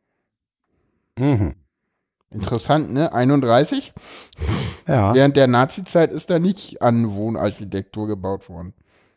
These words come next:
Speaker 2: Erst
Speaker 1: Nee.
Speaker 2: dann dreiundfünfzig bis fünfundfünfzig wieder die Siedlung Rot am West.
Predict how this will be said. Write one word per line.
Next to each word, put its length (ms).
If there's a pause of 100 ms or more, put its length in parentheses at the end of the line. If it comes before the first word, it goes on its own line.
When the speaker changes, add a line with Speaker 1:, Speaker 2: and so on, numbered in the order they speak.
(1400)
Speaker 2:
Erst 280
Speaker 1:
Nee. 80
Speaker 2:
dann 340
dreiundfünfzig 960
bis 160
fünfundfünfzig 920
wieder 260
die 140
Siedlung 480
Rot 220
am 220
West. 400